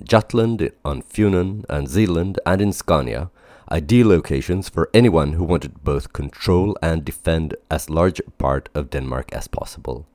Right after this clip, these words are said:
There might even have been additional forts in other places that we no longer know anything about. In fact, some archaeologists claim that there were Trelleborgs also in Scania,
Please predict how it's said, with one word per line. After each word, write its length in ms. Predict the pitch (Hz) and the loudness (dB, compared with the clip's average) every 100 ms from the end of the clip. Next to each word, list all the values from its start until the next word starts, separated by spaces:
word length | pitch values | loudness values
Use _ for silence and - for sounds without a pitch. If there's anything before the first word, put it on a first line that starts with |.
| _ _ - - _ - | _ _ -20 -20 _ -4
There 140 | 87 | 2
might 280 | 98 131 175 | 6 6 6
even 200 | 101 82 | 2 2
have 120 | 80 | -2
been 180 | 65 85 - | -2 -2 -4
additional 540 | - - 120 127 92 | -4 0 0 2 0
forts 360 | 71 - 60 - | 0 -4 -6 -6
in 100 | 71 87 | -2 2
other 200 | 101 98 | 4 4
places 460 | 69 58 - 60 | 2 -4 -6 -8
that 160 | 76 71 | -4 -2
we 140 | 76 - | -4 -4
no 220 | 76 71 | -4 -2
longer 380 | 67 65 67 65 | -2 -4 -4 -6
know 220 | 65 65 | -4 -6
anything 300 | 65 - 64 | -6 -8 -6
about. 480 | 64 87 67 - - - _ _ - | 2 2 2 -6 -16 -20 _ _ -4
In 120 | 101 98 | 0 4
fact, 300 | 92 - - - - _ _ _ _ _ - | 2 2 -6 -20 -20 _ _ _ _ _ -14
some 340 | - 104 117 - | 0 4 4 4
archaeologists 840 | 104 95 78 76 69 73 - - | 2 2 2 0 -2 -6 -8 -14
claim 400 | - 85 78 78 | -6 -2 0 -2
that 200 | 73 - | -4 -4
there 100 | 76 | -6
were 160 | 69 64 | -4 -4
Trelleborgs 600 | - 95 87 80 73 - | 2 2 4 2 0 -2
also 360 | 78 78 - 71 | -4 -2 -2 -4
in 120 | 62 | -4
Scania, 640 | - - 82 82 87 87 | -8 0 2 2 0 -2